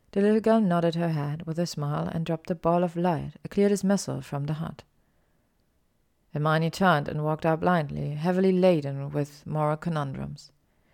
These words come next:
Would going back in time be a good enough reason to condemn a line of girls into hosting a powerful parasite?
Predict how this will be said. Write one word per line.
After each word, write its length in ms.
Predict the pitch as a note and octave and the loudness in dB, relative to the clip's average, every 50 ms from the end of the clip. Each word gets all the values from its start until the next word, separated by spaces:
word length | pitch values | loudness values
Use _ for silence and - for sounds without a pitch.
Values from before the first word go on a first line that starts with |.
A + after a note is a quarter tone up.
| _ _ _ _ _ | _ _ _ _ _
Would 160 | E3 D3+ - | -6 -4 0
going 280 | - F3+ F#3+ G3+ G3+ F#3+ | 2 2 4 4 4 6
back 260 | A3+ A3+ A#3+ A#3 A#3 | 6 6 6 6 4
in 140 | A3 G#3 G3 | 0 0 0
time 380 | - A3 A3 G3+ D#3+ C#3+ C#3+ | 0 -2 -2 -2 -2 -2 -4
be 120 | C#3 D3 D3 | -2 -4 -4
a 40 | |
good 300 | D3+ - _ - F#3+ F#3 | -4 -4 _ 2 2 2
enough 280 | F#3 F3+ F3+ F3+ F3 - | 4 4 2 2 2 2
reason 280 | G3+ G3+ F3 C#3+ C#3+ D3 | 0 0 0 0 -4 -8
to 80 | - - | -8 -8
condemn 440 | - D#3 D#3 D3+ - D#3+ E3 F3 - | -6 -4 -4 -2 0 0 0 0 0
a 60 | - | -2
line 320 | D#3+ E3 E3 D#3+ E3+ F3 | 0 0 2 2 2 2
of 160 | F3 E3 - _ | 0 -2 -2 _
girls 340 | E3 D#3 D#3+ F3 F#3+ F#3 - | 2 4 4 4 2 0 -2
into 220 | F3 E3+ - E3+ | -6 -6 -4 -4
hosting 360 | D#3 D#3 D#3+ - - F3+ F3+ | -2 -2 -4 -2 -2 -2 -2
a 40 | F3 | -2
powerful 460 | - - - D#3 D#3+ E3 E3 - F#3+ | -2 -4 -2 -2 -2 -2 0 -2 -4
parasite? 680 | F#3 - - C#3 C#3 D3 D#3 - - F3 F3+ F#3+ G3 | -4 -4 -8 -8 -6 -8 -8 -6 -6 -4 -4 -4 -6